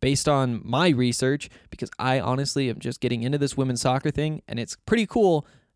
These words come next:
Tough to find information, though. Uh, sounds like she's going to be getting that call up this spring. Likely she's a favorite to, at the very least.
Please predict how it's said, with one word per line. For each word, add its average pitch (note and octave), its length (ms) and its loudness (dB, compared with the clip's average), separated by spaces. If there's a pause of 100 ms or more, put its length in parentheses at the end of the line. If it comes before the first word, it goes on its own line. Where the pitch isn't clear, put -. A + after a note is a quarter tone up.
(140)
Tough D#3+ 200 0
to - 80 -8
find D3 240 0
information, B2 480 -2
though. G2 180 -12 (320)
Uh, C3 260 -4
sounds G#3 360 2
like E3 120 2
she's E3 200 0
going D3+ 180 2
to E3+ 80 2
be D3 60 0
getting C#3 300 0
that B2+ 160 -6
call C3 280 0
up C#3+ 140 -2
this B2+ 240 -4
spring. C#3+ 760 -4
Likely D3 540 0
she's C#3+ 200 0
a B2+ 40 0
favorite C3+ 440 -2
to, D#3+ 360 0
at A#2+ 100 -6
the B2+ 60 -10
very C3 240 0
least. F3 320 -4